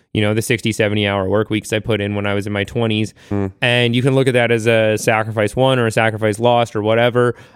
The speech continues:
Speaker 1: Um, I tend to look at it as, you know, pretty neutral. It was just a decision I made. Um, but I've always felt like in order to get anywhere, I had to work so much fucking harder than it ever looked like anybody was ever working to get just that extra little inch.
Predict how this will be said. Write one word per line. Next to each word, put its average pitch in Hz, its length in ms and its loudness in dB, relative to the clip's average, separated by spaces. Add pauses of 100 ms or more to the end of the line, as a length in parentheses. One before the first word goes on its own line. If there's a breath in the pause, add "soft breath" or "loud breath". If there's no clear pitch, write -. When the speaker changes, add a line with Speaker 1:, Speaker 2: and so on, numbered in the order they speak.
Speaker 1:
Um, 104 480 0
I 120 120 0
tend 117 180 0
to 107 60 -2
look 107 160 0
at 107 120 2
it 101 80 -2
as, 98 300 -4 (100)
you 104 140 -4
know, 98 160 -2 (160)
pretty 107 200 -2
neutral. 107 500 0
It - 100 -6
was 107 160 -2
just 107 160 -6
a 107 80 -6
decision 117 420 -4
I 113 120 0
made. 117 280 -2 (500 soft breath)
Um, 104 680 0 (580)
but 143 120 2
I've 135 100 2
always 147 240 2
felt 123 260 0
like 120 240 0
in 117 80 -2
order 120 200 0
to 113 80 -2
get 113 160 0
anywhere, 104 440 0
I 107 100 2
had 113 120 0
to 113 80 -2
work 107 240 -2
so 127 460 0
much 123 200 0
fucking 117 380 -2
harder 107 420 0
than 107 180 -2
it 104 220 -4
ever 139 300 0
looked 117 300 -2
like 120 200 2
anybody 117 360 0
was 104 160 -2
ever 101 180 -2
working - 500 -10 (640 soft breath)
to 131 160 2
get 117 380 0
just 120 280 -2
that 113 300 0
extra 123 420 -2
little 113 520 2
inch. - 420 -14